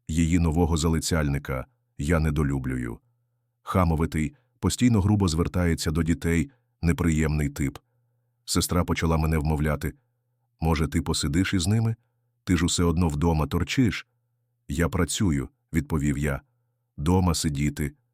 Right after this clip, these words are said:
це хіба робота? А ти звідки знаєш, що таке робота? Ти ж жодного дня в житті не працювала». На цьому я вирішив закінчити розмову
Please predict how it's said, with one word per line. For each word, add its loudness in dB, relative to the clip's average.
це 0
хіба 0
робота? 0
А 0
ти 0
звідки 0
знаєш, 0
що -2
таке -4
робота? -2
Ти 4
ж 0
жодного 0
дня 0
в -2
житті 0
не 2
працювала». -2
На 6
цьому 4
я 4
вирішив 2
закінчити 0
розмову 4